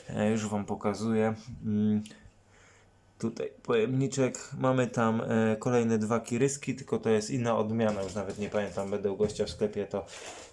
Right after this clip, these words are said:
e, podpytam się, co to tam ostatnio za kiryski wziąłem. Wiem, że ty mam pstre.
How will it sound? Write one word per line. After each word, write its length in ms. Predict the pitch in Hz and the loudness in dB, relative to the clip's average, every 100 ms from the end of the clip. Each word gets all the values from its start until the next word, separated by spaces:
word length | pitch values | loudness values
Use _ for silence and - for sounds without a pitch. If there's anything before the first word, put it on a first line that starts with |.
| - | -4
e, 300 | 107 101 101 | -2 0 -2
podpytam 520 | 110 - 120 113 107 | -4 -2 0 2 2
się, 140 | 107 | 0
co 140 | 104 107 | -4 -2
to 140 | 110 | -2
tam 240 | 104 107 101 | 2 2 2
ostatnio 340 | - 110 107 | -2 -2 0
za 120 | 104 | -2
kiryski 420 | 104 117 120 - | -2 -2 -2 -2
wziąłem. 200 | 113 113 | 0 2
Wiem, 160 | 113 117 | 0 -2
że 120 | 110 | -2
ty 160 | 110 117 | 0 2
mam 280 | 110 98 87 | 2 0 -4
pstre. 580 | - - 143 156 165 | -10 -2 2 2 2